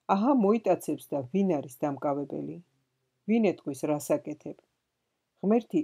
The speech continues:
არ შეაბრუნებს თავის რისხვას. მის ქვეშ ემხობიან რაჰაბის თანამდგომნი. როგორ შევეპასუხო? როგორ შევარჩიო მისთვის სათქმელი? მართალიც რომ ვიყო,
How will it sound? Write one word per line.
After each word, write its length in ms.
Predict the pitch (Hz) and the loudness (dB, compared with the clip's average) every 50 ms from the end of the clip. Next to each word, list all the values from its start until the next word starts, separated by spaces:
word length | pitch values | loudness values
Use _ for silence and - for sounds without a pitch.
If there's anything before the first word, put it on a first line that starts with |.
| - - | -2 -2
არ 180 | - 185 190 | -2 -2 -2
შეაბრუნებს 680 | - - - 220 202 185 165 156 151 139 139 135 - - | -2 0 2 2 4 4 2 0 -4 -4 -6 -10 -14 -14
თავის 320 | - - 156 143 131 127 - | -8 -6 -6 -6 -6 -8 -12
რისხვას. 460 | - 147 135 - - - 143 143 - - - - _ _ _ _ _ _ _ - | -14 -14 -14 -12 -12 -12 -12 -12 -14 -18 -20 -20 _ _ _ _ _ _ _ -8
მის 120 | 214 214 | -8 -6
ქვეშ 260 | - - 170 151 - - - - | -4 -2 -2 -2 -2 -6 -12 -12
ემხობიან 640 | 160 147 139 - - 185 170 160 156 143 139 147 147 - | -12 -10 -10 -6 -6 -4 -4 -2 -4 -6 -6 -8 -12 -8
რაჰაბის 520 | 143 147 139 127 - 147 143 - 135 - | -6 -6 -6 -6 -6 -8 -8 -10 -10 -12
თანამდგომნი. 760 | - - 156 143 143 143 147 - - - 156 160 156 156 160 _ _ _ _ _ _ _ - | -10 -10 -10 -8 -8 -10 -12 -12 -14 -14 -16 -16 -16 -20 -20 _ _ _ _ _ _ _ 0
როგორ 220 | 180 180 190 233 220 | 2 2 4 2 2
შევეპასუხო? 840 | - - 254 240 240 226 - 226 214 208 - - 147 - - 139 147 - _ _ _ _ | 2 2 2 2 2 2 2 2 0 0 -2 -8 -8 -8 -10 -14 -14 -16 _ _ _ _
როგორ 260 | _ 160 151 190 185 180 | _ -4 0 2 2 2
შევარჩიო 640 | - - 202 185 180 180 180 - - - 147 139 143 | 2 0 2 2 4 2 2 0 -4 -6 -4 -4 -6
მისთვის 400 | 143 143 131 - - - 151 - | -8 -10 -12 -10 -10 -10 -10 -6
სათქმელი? 600 | - - 143 131 - - - 143 139 147 147 160 165 _ _ _ _ _ _ _ _ _ _ _ _ _ _ _ _ _ - | -6 -6 -6 -6 -8 -10 -10 -8 -8 -8 -8 -10 -12 _ _ _ _ _ _ _ _ _ _ _ _ _ _ _ _ _ -2
მართალიც 520 | 165 156 147 - - 165 147 143 143 143 - | 0 0 0 0 -2 -2 -2 -2 -2 -6 -6
რომ 180 | - 185 185 185 | -4 -4 -2 -2
ვიყო, 280 | 180 165 151 - 156 | -2 -4 -4 -4 -6